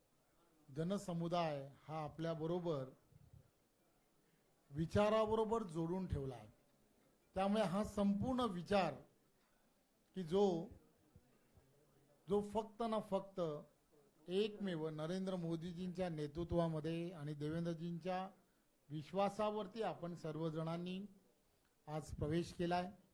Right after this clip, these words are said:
त्यामुळे आम्हीही तुम्हाला,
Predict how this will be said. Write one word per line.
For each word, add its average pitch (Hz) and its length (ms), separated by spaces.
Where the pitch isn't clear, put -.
त्यामुळे 175 260
आम्हीही 196 460
तुम्हाला, 165 540